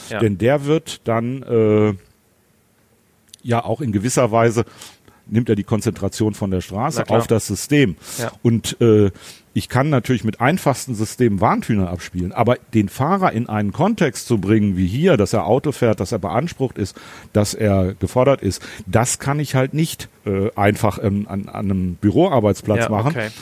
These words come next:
Speaker 1: Mhm.
Speaker 2: Und dann haben wir gesagt, na ja, okay, wir schaffen eine Simulationsumgebung, die der Fahrer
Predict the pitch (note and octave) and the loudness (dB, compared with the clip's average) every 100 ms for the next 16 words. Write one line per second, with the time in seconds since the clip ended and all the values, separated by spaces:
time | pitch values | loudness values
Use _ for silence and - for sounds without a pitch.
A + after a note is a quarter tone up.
0 | - A2 A2 G#2 A#2+ D3+ D#3+ D3+ B2+ C3+ | -14 -4 0 2 2 4 2 0 0 0
1 | D3+ D3 C3+ A2 G#2+ - D3+ C3 - C#3 | 0 -2 -2 -4 -4 -2 0 0 -2 -4
2 | F3 G#3+ G3 C#3 D3+ E3 D#3+ - - - | -2 -4 -4 -2 0 -2 -4 -8 -20 -20
3 | - - _ _ _ _ _ - A#2 A#2+ | -20 -20 _ _ _ _ _ -2 2 4
4 | A2 - C#3 G#3 G3+ E3+ D#3 D#3 D#3 D3+ | 4 4 0 2 0 0 2 2 0 -4
5 | - A#2 A2 G#2 - - G2+ B2+ E3+ G#3 | -6 -4 0 0 -2 -4 0 0 -2 -4